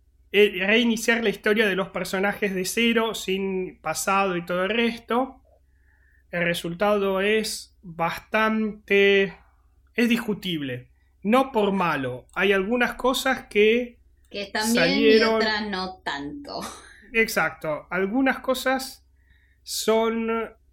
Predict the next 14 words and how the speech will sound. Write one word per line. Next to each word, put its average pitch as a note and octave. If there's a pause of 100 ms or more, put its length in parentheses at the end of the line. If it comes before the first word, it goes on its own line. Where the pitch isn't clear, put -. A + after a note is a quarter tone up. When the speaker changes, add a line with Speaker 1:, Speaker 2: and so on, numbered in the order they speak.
(180)
Speaker 1:
interesantes. G3+
El E3+
éxito A3+
principal F#3
de G3+
la F3
cosa A3
es, G#3
eh, A3
Spider-Man, G#3+ (240)
escrito G3+
por G3+ (320)
Brian F#3+
Bendis, G#3+